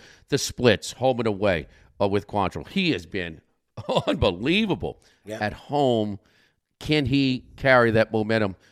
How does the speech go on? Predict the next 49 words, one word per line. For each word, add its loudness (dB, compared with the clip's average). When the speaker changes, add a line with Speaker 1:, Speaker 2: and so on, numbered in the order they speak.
Speaker 1:
uh, 2
on, -4
uh, 0
on 0
the -2
road 4
in -10
front -2
of -4
a, 0
a, 0
a -4
raucous -2
crowd, 2
uh, 0
at -4
Yankee -6
Stadium? -2
Two 0
fifteen 0
and -2
seven 4
for 2
this 0
game, 2
two 0
oh 2
five, 2
uh, -2
the -4
Yankees, -6
uh, -2
for -4
the -10
series. -12
Speaker 2:
I -16
think -12
the -20
Guardians -2
are, -8
what, -6
sixteen -8
and -8
one -6
in -8
his -12
last -10
seventeen -10
starts? -14